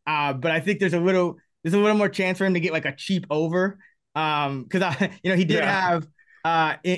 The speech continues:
Speaker 1: in, like, week eighteen, for example, he had, like, two catches for fourteen yards. You know what I mean? You know, it's like, sometimes you just, it, it's like a guy's quiet, and so they just throw him, like, a cheap wide receiver screen. So,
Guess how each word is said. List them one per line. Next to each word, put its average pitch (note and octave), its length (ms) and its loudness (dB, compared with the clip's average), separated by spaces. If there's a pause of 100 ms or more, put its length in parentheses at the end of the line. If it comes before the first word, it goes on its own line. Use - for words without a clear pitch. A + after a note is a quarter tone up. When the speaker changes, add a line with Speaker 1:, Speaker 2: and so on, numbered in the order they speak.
Speaker 1:
in, F#3 120 2
like, F3+ 180 0
week F#3 200 2
eighteen, F3+ 400 2
for E3 120 0
example, D3+ 280 -2
he D#3 40 2
had, D3 120 0
like, C#3+ 160 -6
two E3+ 160 -6
catches D3 420 -2
for C#3 120 -8
fourteen C#3 440 -6
yards. C#3 420 -2
You D3 60 -6
know D3 80 -4
what C#3+ 80 -2
I C#3 40 -2
mean? D3 300 -6
You C#3 80 -6
know, D3 80 -2
it's D3 120 -6
like, D#3+ 200 -2 (280)
sometimes G#3 480 0
you F3+ 80 -2
just, D#3 200 -4 (220)
it, D#3 200 -10 (160)
it's D#3+ 280 -8
like D#3 160 0
a C#3+ 60 -4
guy's D#3+ 320 0
quiet, D#3 420 0
and C#3+ 100 -6
so D3 60 -6
they C#3+ 120 -4
just C3+ 180 -10
throw C#3+ 180 0
him, C#3 80 -2
like, C3+ 160 -4
a B2+ 80 -4
cheap - 320 -10
wide C3+ 180 -2
receiver C3 260 -10
screen. C3 380 -6
So, B2 300 -6